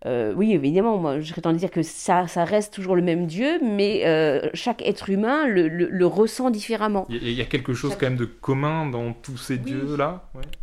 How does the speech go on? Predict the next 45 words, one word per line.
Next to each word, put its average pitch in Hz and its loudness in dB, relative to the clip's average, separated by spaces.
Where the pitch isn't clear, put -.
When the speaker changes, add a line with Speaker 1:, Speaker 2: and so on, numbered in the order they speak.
Speaker 1:
Ouais. 190 2
Oui, 262 6
oui, 294 10
c'est, 185 0
c'est, 160 -4
ça, 156 -2
ça 170 -2
reste 196 0
évidemment 170 0
le, 165 4
le, 147 2
le, 143 2
le 156 0
Dieu 156 0
créateur, 226 0
euh, 156 0
mais 170 6
le 165 4
Dieu, 202 2
euh, 156 6
et 147 6
donc 147 0
la 160 4
Bible 170 -2
finalement, 170 0
c'est, 156 -4
c'est, 143 -2
c'est, 139 -2
c'est, - -6
n'est 135 0
rien 160 0
d'autre 214 -4
que, 180 -2
euh, 143 2
que - 0
l'histoire, 190 2
euh, 151 4
de, 156 -2
de, 147 -2
de, 151 -8
de 151 -8
ces 175 -2
rencontres 202 2
multiples 190 -2
entre, 165 -2